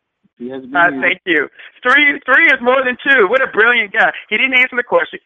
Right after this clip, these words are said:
Speaker 2: He talked about the decline of the big men, and he talked about a three-point shot. For, and the point guards aren't the main one outside of, like, Curry, aren't the main ones shooting the threes that you're seeing them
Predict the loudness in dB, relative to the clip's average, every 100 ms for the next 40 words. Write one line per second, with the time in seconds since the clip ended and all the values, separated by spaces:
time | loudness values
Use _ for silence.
0 | _ -6 -2 -4 -2 -4 -4 -4 2 2
1 | 2 0 0 -2 -2 -2 -2 -2 -6 -6
2 | -4 -4 -4 -4 -2 -2 -2 -4 -6 -4
3 | -2 -2 -4 _ _ -6 -4 -4 -2 -4
4 | -2 0 0 0 -2 -2 0 0 0 0
5 | -2 0 -2 0 0 0 0 0 0 -2
6 | _ _ _ _ -2 2 2 0 -2 -4
7 | -2 0 0 0 0 -2 -6 -6 -6 -6
8 | -2 -2 -2 -6 -6 -12 -8 -4 -2 -4